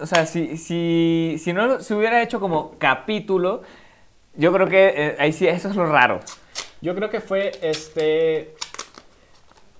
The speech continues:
Speaker 2: m-, para marcar la influencia de Friends. Porque también estuvo David Beckham, estuvo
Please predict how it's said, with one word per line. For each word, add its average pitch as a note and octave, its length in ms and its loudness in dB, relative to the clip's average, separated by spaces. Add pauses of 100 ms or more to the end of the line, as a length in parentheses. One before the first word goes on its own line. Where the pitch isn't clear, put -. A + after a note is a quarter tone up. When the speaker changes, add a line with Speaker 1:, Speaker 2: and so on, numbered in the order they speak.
(280)
Speaker 2:
m-, F#3+ 160 0
para F3+ 240 2
marcar E3+ 460 0
la G3 80 2
influencia D#3+ 460 -2
de A#2 40 -6
Friends. B2+ 340 -4
Porque D#3 240 2
también E3+ 160 0
estuvo G3 220 4
David G#3+ 260 4
Beckham, A3+ 360 6
estuvo F#3 640 4